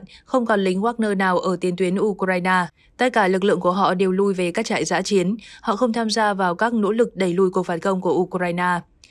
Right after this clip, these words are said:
Quan chức này khẳng định Nga có đủ nguồn lực dự bị để thay thế Wagner trong chiến dịch quân sự tại Ukraine. Ông nhấn mạnh,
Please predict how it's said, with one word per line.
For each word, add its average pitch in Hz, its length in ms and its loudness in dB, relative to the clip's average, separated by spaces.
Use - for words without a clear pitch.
Quan 196 160 0
chức 226 120 -2
này 190 180 0
khẳng 180 200 -2
định 196 200 2
Nga 233 200 2
có 202 180 -2
đủ 208 220 0
nguồn 185 200 0
lực 190 180 -2
dự 175 140 0
bị 180 240 0
để 170 220 0
thay 185 160 -4
thế 180 140 -2
Wagner 202 420 0
trong 185 220 -4
chiến 180 120 -4
dịch 226 200 -2
quân 185 140 -2
sự 175 220 -2
tại 165 180 -2
Ukraine. 180 680 0
Ông 190 200 -2
nhấn 175 120 -2
mạnh, 202 220 2